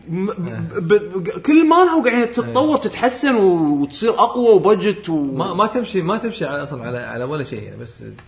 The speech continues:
Speaker 2: فن، فور فن، بس يسوون
Speaker 1: لا،
Speaker 2: لايسنس
Speaker 1: بس
Speaker 2: فور فن.
Speaker 1: خل، خل الفور فن، الكواليتي
Speaker 2: كواليتي زين.
Speaker 1: ممتاز، عرفت؟ فيعني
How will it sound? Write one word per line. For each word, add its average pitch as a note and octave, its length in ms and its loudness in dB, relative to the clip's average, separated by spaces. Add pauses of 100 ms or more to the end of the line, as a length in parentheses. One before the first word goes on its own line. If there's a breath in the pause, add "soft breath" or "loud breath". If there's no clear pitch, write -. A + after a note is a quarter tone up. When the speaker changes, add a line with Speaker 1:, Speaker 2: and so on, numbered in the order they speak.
(160)
Speaker 2:
فن، C#3 240 -6
فور C3+ 160 -6
فن، B2+ 280 -8
بس G2 200 -16
يسوون B2 280 -12
Speaker 1:
لا، A#2+ 280 -10
Speaker 2:
لايسنس D3+ 200 -4
Speaker 1:
بس D3 320 -4
Speaker 2:
فور B2+ 100 -10
فن. G2 100 -12
Speaker 1:
خل، C#4+ 420 -2
خل D#4+ 220 -4
الفور D4+ 240 -4
فن، D4 340 0
الكواليتي G3 760 -2 (180)
Speaker 2:
كواليتي C3+ 260 -8
زين. D#3+ 120 -6
Speaker 1:
ممتاز، G#3+ 420 -6
عرفت؟ C#3+ 440 -10
فيعني C3+ 680 -8